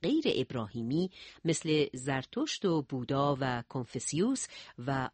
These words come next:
آیین شینتو آمده است. حجاب یکی از اصول قانونمند و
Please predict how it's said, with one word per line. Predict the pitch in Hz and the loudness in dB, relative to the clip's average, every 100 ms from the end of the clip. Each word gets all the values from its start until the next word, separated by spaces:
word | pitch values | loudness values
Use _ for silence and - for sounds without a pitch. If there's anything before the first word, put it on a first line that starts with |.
| - | -2
آیین | 143 143 277 285 151 | 0 2 2 4 4
شینتو | 98 - 123 110 143 151 143 | 4 2 2 -2 2 2 2
آمده | 131 113 110 151 | -2 -4 -2 0
است. | 135 - - - - - - | -2 -4 -12 -14 -20 -8 -2
حجاب | 147 156 165 165 - - | 4 6 4 2 -4 -2
یکی | 156 165 | 0 2
از | 147 147 - | 2 0 -2
اصول | 151 - 320 339 302 | -4 2 4 4 2
قانونمند | 175 147 131 120 139 165 190 196 196 - - - 139 | 2 2 2 2 2 2 2 0 -2 -6 -18 -8 0
و | 143 143 | 0 0